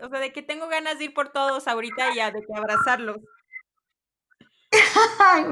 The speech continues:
Speaker 2: ¿verdad que sí?
Speaker 1: Totalmente.
Speaker 2: Hay muchas cosas que hablan de nosotros. A veces a mí me gusta poner una mesa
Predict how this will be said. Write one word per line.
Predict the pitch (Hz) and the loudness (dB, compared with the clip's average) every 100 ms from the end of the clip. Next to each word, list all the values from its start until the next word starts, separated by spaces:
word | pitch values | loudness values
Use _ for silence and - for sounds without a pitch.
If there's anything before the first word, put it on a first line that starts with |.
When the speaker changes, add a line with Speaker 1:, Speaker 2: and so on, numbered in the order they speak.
| - | 0
Speaker 2:
¿verdad | 247 277 | 2 2
que | 311 | 2
sí? | 208 277 302 359 - - _ _ _ | 2 0 0 -4 -12 -20 _ _ _
Speaker 1:
Totalmente. | 233 220 240 247 247 240 220 - - _ _ _ _ _ _ _ _ _ _ _ _ | -12 -10 -12 -12 -14 -16 -16 -20 -20 _ _ _ _ _ _ _ _ _ _ _ _
Speaker 2:
Hay | 233 233 | -6 0
muchas | 254 349 330 277 | 0 0 0 -2
cosas | - 233 226 226 208 | -2 0 0 -2 -6
que | - 202 | -4 0
hablan | 208 214 220 | 2 2 -2
de | 196 | -4
nosotros. | 190 185 - 170 165 170 170 - _ _ | -6 -8 -6 -6 -6 -10 -14 -16 _ _
A | 202 | -2
veces | 220 269 269 | 0 2 0
a | 247 | 0
mí | 233 | -2
me | 240 233 | -2 0
gusta | 247 247 247 - 254 277 | 2 2 0 0 0 2
poner | 226 220 220 | -2 -2 -4
una | 214 208 | -4 -4
mesa | 220 240 220 - 226 269 311 - | -2 -2 -2 -2 -2 0 -2 -8